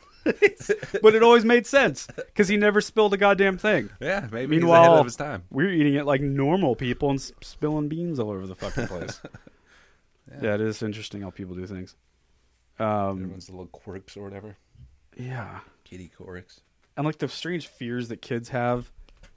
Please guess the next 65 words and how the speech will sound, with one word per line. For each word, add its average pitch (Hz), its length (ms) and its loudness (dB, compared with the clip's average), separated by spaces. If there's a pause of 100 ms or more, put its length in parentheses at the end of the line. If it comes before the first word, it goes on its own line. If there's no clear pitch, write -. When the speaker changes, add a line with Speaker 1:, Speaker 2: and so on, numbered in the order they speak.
(200)
Speaker 1:
you 120 80 -6
know, 117 100 0
and, 113 100 -6
and 113 180 -4
everyone 117 280 -2
was 104 140 -6
different. 113 240 -4
Like 98 160 -10
I 104 40 -4
said, 107 200 -6
I 107 80 -2
was 107 180 -8
afraid 104 320 -12
of 98 140 -12
loud 101 360 -6
things 107 300 -10
for - 100 -16
some 95 180 -12
reason. 87 160 -12
Like, 98 120 -12
I 104 140 -8 (160)
hated 120 360 -4
thunder 107 300 -8
and 95 80 -10
lightning. 95 360 -14 (140)
That 107 80 -10
was 113 120 -6
the 110 80 -6
other 104 120 -6
thing. - 220 -18 (200)
Speaker 2:
Oh, 92 100 -12
yeah. 87 160 -10
Speaker 1:
Super 160 400 -2
pho-, 123 220 -6
like, 101 260 -8
really, 127 480 2
really 110 280 -4
phobic 98 360 -8
of 90 80 -14
that 90 140 -12
as 87 100 -16
a 90 40 -18
kid. 82 220 -16 (480)
Speaker 2:
I - 100 -8
got 113 140 -4
that 78 140 -6
a 123 40 -2
Speaker 1:
hated 120 200 0
Speaker 2:
couple 85 60 -12 (120)
Speaker 1:
it. - 20 -12
Speaker 2:
times. 80 360 -18
Speaker 1:
Yeah, 113 400 0
I 170 80 -2
think 214 160 -2
most 143 420 0
little 123 240 -2
kids 101 240 -8
do, 107 220 -8
but, 107 120 -10
I 113 60 -4
mean, 120 220 -6
it 123 100 -10
was, 156 160 -8
like, 107 240 -10
bad. 95 480 -8